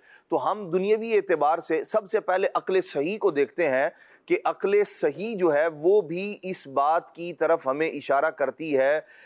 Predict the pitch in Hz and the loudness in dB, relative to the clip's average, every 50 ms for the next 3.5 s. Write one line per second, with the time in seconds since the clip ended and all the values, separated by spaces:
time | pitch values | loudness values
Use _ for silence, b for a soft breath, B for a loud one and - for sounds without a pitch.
0 | B B - 170 175 - - 139 135 135 139 139 147 156 165 170 156 - _ - | B B -4 -2 -2 -2 -4 -2 -2 0 2 4 4 4 4 2 0 -4 _ -2
1 | 160 156 160 151 131 139 156 165 160 156 151 147 147 143 143 151 160 190 226 247 | 0 0 0 0 -2 -2 -2 -2 -2 -2 -2 -4 -4 -4 -6 -6 -4 -2 0 0
2 | 269 277 208 - 185 160 147 - - 175 175 160 139 135 143 156 165 156 160 165 | 0 0 0 0 -2 -2 -2 -4 -8 -2 2 2 4 4 4 2 2 0 -2 -4
3 | 151 _ - 226 262 214 - - 220 208 | -4 _ -4 -4 -4 -2 -2 -2 -2 0